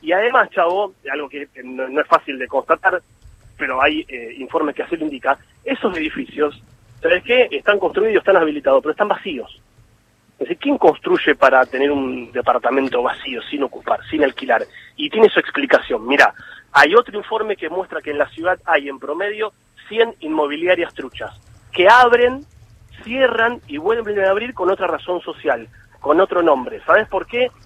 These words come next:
Porque llaman a testaferros, personas que no tienen dinero para comprar un departamento, lo hacen firmar el boleto de compra-venta como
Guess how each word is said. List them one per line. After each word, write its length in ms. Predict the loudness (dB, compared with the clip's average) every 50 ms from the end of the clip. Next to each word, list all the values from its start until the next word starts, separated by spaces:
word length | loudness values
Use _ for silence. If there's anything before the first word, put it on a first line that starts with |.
| _ -8
Porque 300 | -6 -6 -4 -4 -6 -2 0
llaman 260 | 2 2 4 4 2
a 80 | 2 0
testaferros, 600 | -4 -6 -6 -6 -4 0 0 0 0 0 -4 -6
personas 340 | -8 -8 -4 -4 -4 -4
que 120 | -4 -4 -6
no 80 | -6
tienen 240 | -6 -2 0 0 0
dinero 280 | 0 -2 -2 -2 -2 -2
para 200 | -2 -4 -4 -4
comprar 260 | -8 -10 -6 -4 -4
un 60 | -4
departamento, 680 | -4 0 0 0 0 2 0 0 0 -2 -2 -4 -6 -6
lo 260 | -4 -2 0 4 6
hacen 280 | 6 4 4 -2 -6 -6
firmar 360 | -6 -6 -2 2 2 2 2
el 120 | 0 -4 -6
boleto 340 | -6 -6 -6 -4 -2 -4
de 80 | -4 -2
compra-venta 580 | -4 -4 -2 0 2 2 2 2 0 -2 -4 -8
como 140 | -10 -14